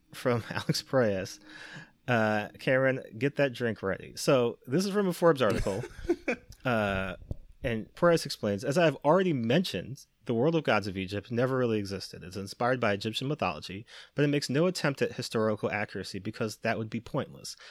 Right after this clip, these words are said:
Speaker 1: None of the events in the movie ever really happened. It is about as reality-based as Star Wars, which is not real at all. Maybe one day it'll get to make further chapters.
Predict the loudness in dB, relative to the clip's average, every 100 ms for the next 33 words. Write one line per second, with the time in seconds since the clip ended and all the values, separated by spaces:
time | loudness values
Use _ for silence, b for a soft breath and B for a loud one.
0 | B 4 4 4 2 0 0 0 2 0
1 | 0 0 -2 0 -2 -2 -8 -20 b b
2 | b b 0 0 2 2 2 2 0 0
3 | 2 2 2 0 -2 -4 -6 -6 -6 -10
4 | -14 -6 -6 -4 -4 -4 0 0 0 -2
5 | -2 -4 -8 -14 _ 4 4 4 2 4
6 | 2 0 -2 -4 -4 -6 -6 -4 0 0
7 | 0 -4 -6 -10 -12